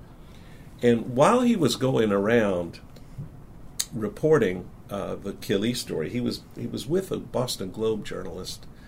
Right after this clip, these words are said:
named Bill Cardozo. And he ended up using Cardozo as kind of his foil in the article. He would say, you know, he would say after this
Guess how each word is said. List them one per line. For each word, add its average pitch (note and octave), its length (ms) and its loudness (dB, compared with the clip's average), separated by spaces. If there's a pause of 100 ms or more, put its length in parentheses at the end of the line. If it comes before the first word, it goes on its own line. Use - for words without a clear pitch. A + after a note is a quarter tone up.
(300)
named F2+ 180 -4
Bill G#2+ 220 4
Cardozo. F#2+ 760 -2 (540)
And C#3 160 4
he A3 100 4
ended B3 220 2
up C3 120 4
using A#2+ 440 2
Cardozo G2 840 0
as E2 140 -8
kind G#2 240 0
of F#2 140 -2
his - 180 -6
foil G2 640 0
in F2 140 -12
the F2 120 -10
article. F2 460 -4
He F#2+ 140 -6
would F#2+ 180 -4
say, F2+ 360 -2 (640)
you G2+ 120 -2
know, G2 60 2
he F#2+ 120 -2
would G2+ 200 0
say G2+ 260 4
after F#2 260 0
this F2+ 360 -4